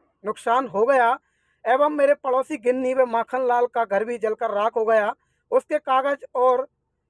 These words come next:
घर में रखा सामान जलकर राख हो गया, जिससे गिन्नी को पचास हजार रुपये का नुकसान हुआ है। वह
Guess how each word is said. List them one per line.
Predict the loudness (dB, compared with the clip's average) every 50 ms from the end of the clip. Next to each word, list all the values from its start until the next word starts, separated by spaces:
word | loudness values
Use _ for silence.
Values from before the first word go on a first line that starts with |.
| _ _ -4
घर | -2 -2 0
में | 0 0
रखा | 0 0 -2 -2 -6 -6
सामान | -4 -2 -2 0 2 2 0 0 -2 -2 -2
जलकर | -2 0 0 0 0
राख | 0 0 0 2 2 2
हो | 2 2
गया, | 2 2 0 0
जिससे | -2 -6 -10 -4 -2 0 0 0
गिन्नी | 0 -2 -2 0 -2 -2
को | -2 _ -2 -2 -2
पचास | -4 -6 -10 -6 -4 -4 -4 -4 -6
हजार | -6 -4 -2 -2 0
रुपये | -2 -4 -6 -6 -6
का | -6 -4
नुकसान | -4 -4 -6 -6 -6 -6 -4 -2
हुआ | 2 2 2 4 2
है। | 0 -2 -4 -8 _ _ _ _ _ _ _ _ _ _ -2
वह | 0 2 2 2 2 0